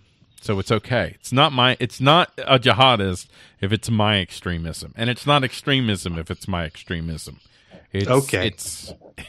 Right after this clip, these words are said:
Speaker 1: you know what I'm saying? You get
Speaker 2: It's
Speaker 1: how
Speaker 2: not
Speaker 1: it
Speaker 2: social-,
Speaker 1: works.
Speaker 2: it's not socialism and nationalism when we do it. So
Speaker 1: <laughs>
Speaker 2: anyway,
Speaker 1: That's,
Speaker 2: uh,
Speaker 1: that's it.
Speaker 2: going,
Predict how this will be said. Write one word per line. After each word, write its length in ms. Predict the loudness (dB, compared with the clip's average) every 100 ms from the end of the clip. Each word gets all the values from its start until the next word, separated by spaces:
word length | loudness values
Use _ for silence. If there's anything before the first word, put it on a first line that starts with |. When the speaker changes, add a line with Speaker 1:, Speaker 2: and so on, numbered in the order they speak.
| -12
Speaker 1:
you 160 | -2 0
know 120 | 2
what 120 | 2
I'm 120 | 0
saying? 380 | 2 4 4 0 -8 _ _ _
You 100 | 2
get 120 | 6 8
Speaker 2:
It's 80 |
Speaker 1:
how 100 | 10
Speaker 2:
not 100 | 8
Speaker 1:
it 20 | 8
Speaker 2:
social-, 320 | 6 6 2
Speaker 1:
works. 160 | -2 -2
Speaker 2:
it's 180 | -2 2
not 160 | 2 4
socialism 600 | 4 2 2 0 0 0
and 100 | -2
nationalism 720 | 0 -2 -2 -4 -2 -2 -2 -2
when 180 | 0
we 120 | 2 0
do 180 | 0 -8
it. 120 | -10 -16 -4
So 140 | 0
Speaker 1:
<laughs> 60 | 4
Speaker 2:
anyway, 340 | 8 8 8
Speaker 1:
That's, 160 | 2 0
Speaker 2:
uh, 100 | 4
Speaker 1:
that's 220 | 4 4 2 2 -2
it. 60 | -12 _ _ _ -4
Speaker 2:
going, 320 | 4 4 4